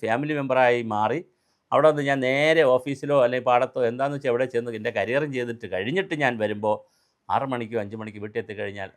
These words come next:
ബിഹൈൻ ഞാനൊരു സോഷ്യൽ ആനിമലായി മാറും. ഒരു സോഷ്യൽ ലൈഫുണ്ട് എനിക്ക്. ആ സോഷ്യൽ ലൈഫും ഞാൻ സക്സസ് ആയി കൊണ്ടുപോകാൻ പറ്റണം. മറ്റുള്ളവരുടെ ഇടപെടലുകൾ, മറ്റുള്ളവരുമായിട്ടുള്ള അവരെ കാര്യങ്ങൾ മറ്റ് വീട്ടിലെ കാര്യങ്ങൾ ചെയ്യൽ, നാട്ടിലെ കാര്യങ്ങൾ ചെയ്യൽ,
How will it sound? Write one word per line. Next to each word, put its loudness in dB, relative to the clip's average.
ബിഹൈൻ -8
ഞാനൊരു -10
സോഷ്യൽ -10
ആനിമലായി -8
മാറും. -12
ഒരു -10
സോഷ്യൽ -2
ലൈഫുണ്ട് -4
എനിക്ക്. -20
ആ 6
സോഷ്യൽ 2
ലൈഫും 0
ഞാൻ -6
സക്സസ് -6
ആയി -4
കൊണ്ടുപോകാൻ -8
പറ്റണം. -12
മറ്റുള്ളവരുടെ -2
ഇടപെടലുകൾ, -2
മറ്റുള്ളവരുമായിട്ടുള്ള -4
അവരെ -2
കാര്യങ്ങൾ 0
മറ്റ് -8
വീട്ടിലെ -2
കാര്യങ്ങൾ 2
ചെയ്യൽ, -4
നാട്ടിലെ -4
കാര്യങ്ങൾ -2
ചെയ്യൽ, -2